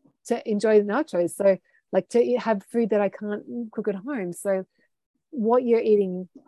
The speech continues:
like, yeah, like, it, that, maybe, like, that's an intentional,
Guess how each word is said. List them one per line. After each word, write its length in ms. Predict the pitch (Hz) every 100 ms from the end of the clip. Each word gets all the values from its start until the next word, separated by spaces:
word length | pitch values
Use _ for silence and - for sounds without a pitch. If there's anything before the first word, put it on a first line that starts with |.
| -
like, 180 | 185 - _ _ _ _ _ _ _ _ _
yeah, 180 | 247 262
like, 200 | 185 170
it, 100 | 214 202 -
that, 160 | - 226 - _ _ 240
maybe, 360 | 233 220 226 208
like, 160 | 208 190 -
that's 340 | 190 - -
an 160 | - 208
intentional, 560 | 196 208 196 196 180